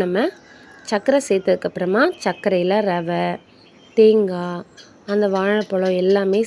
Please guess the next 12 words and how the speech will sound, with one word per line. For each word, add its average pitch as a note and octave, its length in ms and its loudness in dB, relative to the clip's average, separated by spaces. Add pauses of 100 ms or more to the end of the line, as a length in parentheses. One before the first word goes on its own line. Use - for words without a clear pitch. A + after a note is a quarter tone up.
சேர்ந்து F#3+ 360 2
நெய்யில G3 300 2 (120)
வேகும்போது F#3+ 640 0 (760)
கமகமன்னு G#3 640 0
உங்க F#3 120 2 (120)
தெருவே G3+ 300 4 (100)
மணக்குங்க. F3+ 460 -4 (1120)
இப்போ C#4 220 0
பாருங்க, F#3 280 0 (180)
இந்த G3 180 2
அளவுக்கு F3 340 0 (380)
திக்னஸ் A3 340 2